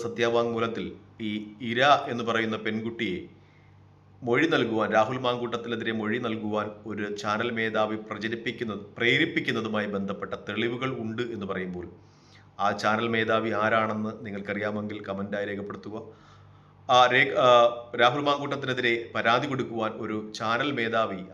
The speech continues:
ആ പെൺകുട്ടിയെ പ്രേരിപ്പിക്കുന്നു എന്ന് പറയുമ്പോൾ തന്നെ അതിൻ്റെ ഒരു തീവ്രത നമുക്ക് മനസ്സിലാക്കാൻ കഴിയും. അതായത് രാഹുൽ മാങ്കൂട്ടത്തിൽ കേരളത്തിലെ മാധ്യമങ്ങളുടെ, ദൃശ്യമാധ്യമങ്ങളുടെ ടാർഗറ്റാണ് എന്ന കാര്യത്തിൽ സംശയമില്ല. ഒരുപക്ഷേ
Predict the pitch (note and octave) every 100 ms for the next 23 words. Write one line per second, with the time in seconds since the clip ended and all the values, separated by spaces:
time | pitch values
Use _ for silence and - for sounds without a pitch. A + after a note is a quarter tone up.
0 | A2+ G#2+ A2+ A2 A2+ A2+ A#2+ A2+ A2+ A2+
1 | C3 D3 C#3+ C3 A2+ A2 G#2 G#2 G2+ G#2
2 | G2 G#2 - - - - - - G2+ G#2+
3 | G#2+ G#2+ G2+ - A#2 G2+ G2+ G#2 G#2+ F#2+
4 | G2 F#2+ F2+ F#2+ F#2+ F#2+ F2+ F#2+ F2+ E2
5 | - - - - - - - - - -
6 | B2 D3 E3+ D#3+ C#3+ E3 D#3 D#3 D3+ C#3+
7 | C3 B2+ A#2+ A#2 A#2 A2+ G#2+ G#2+ A#2 A2+
8 | A2 G2+ F2+ - - - - - G#2+ G#2+
9 | - B2+ G#2+ G2+ G#2+ G2+ F#2+ F#2+ F#2+ G2
10 | G2 G2 G#2+ G#2+ G2 G2 F#2+ F#2 F2+ F2
11 | - F#2+ G#2 G#2+ - - B2 G#2 D#2+ C2
12 | - - - - - - - - - -
13 | - - - - - C#3+ E3 E3+ -